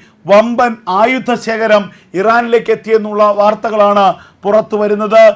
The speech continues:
അതേസമയം ഹൂതികൾക്കെതിരെ അതിരൂക്ഷമായ ആക്രമണം തുടരുകയാണ് ഇസ്രായേൽ സേന. ഹൂതികൾക്കെതിരെ മാത്രമല്ല,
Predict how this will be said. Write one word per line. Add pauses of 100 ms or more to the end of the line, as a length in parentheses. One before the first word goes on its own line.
(260)
അതേസമയം (260)
ഹൂതികൾക്കെതിരെ (260)
അതിരൂക്ഷമായ
ആക്രമണം (260)
തുടരുകയാണ്
ഇസ്രായേൽ
സേന. (240)
ഹൂതികൾക്കെതിരെ
മാത്രമല്ല,